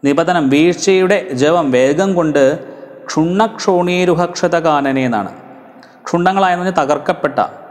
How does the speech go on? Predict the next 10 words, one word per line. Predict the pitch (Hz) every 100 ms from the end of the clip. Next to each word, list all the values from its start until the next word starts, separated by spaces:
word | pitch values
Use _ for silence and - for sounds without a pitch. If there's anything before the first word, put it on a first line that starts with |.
| - - - -
ക്ഷോണീരുഹങ്ങളാൽ | - 160 175 190 190 170 160 139 107
വൃക്ഷങ്ങളാൽ | 117 127 - 170 160 143 120 123 - - -
ക്ഷതമായ | - 175 180 156 131 120
നശിച്ച | 117 147 131 -
കാനനെ, | 180 - - 131 143 143 135 110 - - - - - -
കാനനത്തോടു | 135 143 160 156 160 147
കൂടി | 127 117
അല്ലെങ്കിൽ | 120 127
വനത്തോടു | 139 143 170 160
കൂടിയവനായിട്ട് | 143 127 127 120 117 123